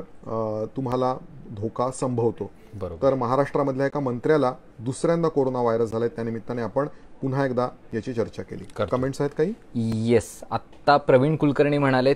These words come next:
Speaker 2: की कोरोना वाढल्यामुळे आता परत पॉडकास्ट पाहावं किंवा ऐकावं लागेल. प्रवीणजी, फक्त कोरोनाच्या वेळेला असं नाही, तुम्ही जे जे काय काय घडतंय त्या बातम्या आम्ही तुमच्यापर्यंत आणत असतोच, पण
Speaker 1: आम्ही actually आपण त्यामुळे पॉडकास्टचं नाव पण आपण तीन
Speaker 2: तीन
Speaker 1: गोष्टी
Speaker 2: गोष्टी
Speaker 1: ठेवलंय.
Speaker 2: केल्या.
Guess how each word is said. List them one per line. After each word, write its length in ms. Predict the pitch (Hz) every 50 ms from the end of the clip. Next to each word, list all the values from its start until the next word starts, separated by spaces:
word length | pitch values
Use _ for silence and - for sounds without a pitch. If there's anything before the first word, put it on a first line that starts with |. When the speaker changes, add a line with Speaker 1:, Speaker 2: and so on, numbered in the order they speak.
| -
Speaker 2:
की 80 | - 151
कोरोना 360 | - - 123 117 117 131 135
वाढल्यामुळे 460 | 135 131 117 107 113 117 120 131 135
आता 160 | 135 127 - 131
परत 220 | - - 127 139 - -
पॉडकास्ट 420 | - 113 110 107 - 131 123 -
पाहावं 320 | - 113 98 110 107 113 120 117
किंवा 200 | - 123 120 117
ऐकावं 340 | 107 98 92 - 113 113 113
लागेल. 280 | 110 104 101 104 110 117 - - - - - - - - - - - -
प्रवीणजी, 280 | 123 123 123 127 139 135 -
फक्त 220 | 117 - - -
कोरोनाच्या 560 | 120 - 143 131 127 131 143 139 131 - 139
वेळेला 200 | 135 131 131 135
असं 180 | 127 117 - 127
नाही, 140 | 120 117 127
तुम्ही 400 | - - 117 110 113 120 123 123 - - - - - - - - - - 120 110
जे 120 | 123 247
जे 120 | - 156
काय 160 | - 165 147 135
काय 140 | - 147
घडतंय 320 | 135 127 131 120 - 135 135
त्या 140 | - 127 120
बातम्या 360 | 120 113 110 107 - 120 113
आम्ही 160 | 110 107 110 107
तुमच्यापर्यंत 680 | 120 107 107 - 117 107 - 110 107 107 107 98 - 110 107 107 - - - - - - - -
आणत 160 | - 104 117 120 - -
असतोच, 340 | 107 104 - - 139 135 -
पण 280 | - - - 123 123
Speaker 1:
आम्ही 140 | 120 123 123
actually 380 | 123 - - 202 196 208 196 151
आपण 200 | - - 196 190
त्यामुळे 460 | 165 - - - - 151 160 175 180
पॉडकास्टचं 520 | - 160 139 135 - 165 160 - - 175
नाव 160 | 156 139 139
पण 140 | 135 160 156
आपण 200 | 156 143 160 170
तीन 220 | 160 - - 156 151
Speaker 2:
तीन 100 | 147 139
Speaker 1:
गोष्टी 200 | 123 139 135 117
Speaker 2:
गोष्टी 180 | 98 92 127
Speaker 1:
ठेवलंय. 240 | - 104 101 101 101
Speaker 2:
केल्या. 320 | 101 - - - - 110